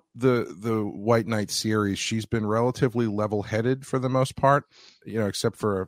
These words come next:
a, a handful of outbursts. And I wanted to make sure that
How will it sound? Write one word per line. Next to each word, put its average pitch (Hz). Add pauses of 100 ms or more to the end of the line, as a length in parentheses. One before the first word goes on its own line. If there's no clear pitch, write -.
a, 87
a 87
handful 95
of 87
outbursts. 90
And 87
I 101
wanted 123
to 127
make 110
sure 104
that 92